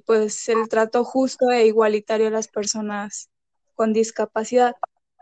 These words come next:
Yo creo que primero es importante hablar sobre y entender más bien qué es una discapacidad.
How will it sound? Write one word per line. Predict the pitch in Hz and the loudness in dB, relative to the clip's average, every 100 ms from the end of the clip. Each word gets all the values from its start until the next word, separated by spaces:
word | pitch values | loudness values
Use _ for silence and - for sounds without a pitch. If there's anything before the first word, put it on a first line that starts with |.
| _ _ _ _ _ _ _ _ _ _ | _ _ _ _ _ _ _ _ _ _
Yo | 262 | 0
creo | 262 262 | 2 2
que | 254 262 | 2 0
primero | 247 233 233 240 | 0 0 0 0
es | 254 | 2
importante | 247 233 226 226 220 220 233 | 0 2 0 0 -4 0 0
hablar | 220 226 220 220 | 2 2 0 -4
sobre | 220 226 220 208 208 - _ | -6 -4 -2 -4 -6 -12 _
y | 277 240 | -2 0
entender | 233 226 233 226 233 240 | 0 0 -2 0 0 -2
más | 226 226 | -2 -4
bien | 214 214 208 - | -4 -6 -8 -8
qué | - 233 | 0 2
es | 233 240 | 2 0
una | 233 | -4
discapacidad. | 226 220 - 208 208 202 208 220 262 | -4 -4 -8 -8 -8 -4 -2 -2 -4